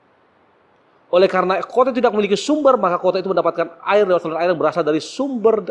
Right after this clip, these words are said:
air panas di Hierapolis. Namun karena jarak cukup jauh dari dia, maka air itu jadi suam-suam kuku ketika sampai di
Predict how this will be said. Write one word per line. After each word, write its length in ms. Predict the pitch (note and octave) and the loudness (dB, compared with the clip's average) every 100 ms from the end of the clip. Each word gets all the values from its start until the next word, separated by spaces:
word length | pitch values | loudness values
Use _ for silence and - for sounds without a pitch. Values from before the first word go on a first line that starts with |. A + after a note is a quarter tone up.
| - | -2
air 160 | E3+ | -2
panas 240 | F3 F#3 - D3 | 0 -2 -4 -10
di 320 | D#3+ G#3 E3 | -8 -6 -10
Hierapolis. 880 | - G#3+ A3+ G#3+ A3+ A3+ F#3+ - - _ _ _ _ | -10 0 2 2 2 2 0 -6 -18 _ _ _ _
Namun 160 | D3 E3+ | 0 2
karena 240 | D#3+ D#3 | 2 2
jarak 80 | D#3 D3 | 0 -2
cukup 160 | C#3+ B2 | -8 2
jauh 320 | A3+ B3+ C#4+ - - | 4 4 2 -8 -12
dari 320 | D3 E3+ E3+ | -2 0 2
dia, 80 | G#3+ | 0
maka 400 | F3+ D3+ D3 D3+ | 0 -4 -4 -6
air 160 | D#3 D3 | -4 -2
itu 80 | F3+ | -2
jadi 160 | D#3 | -6
suam-suam 480 | - E3 D3 D#3+ C#3+ | 0 -2 0 -2 -2
kuku 240 | G#3 G3 | -4 -4
ketika 240 | D3+ C#3+ D3+ | -4 -4 -4
sampai 240 | D#3+ F3+ | -2 -2
di 240 | D#3 A#3+ | -2 -6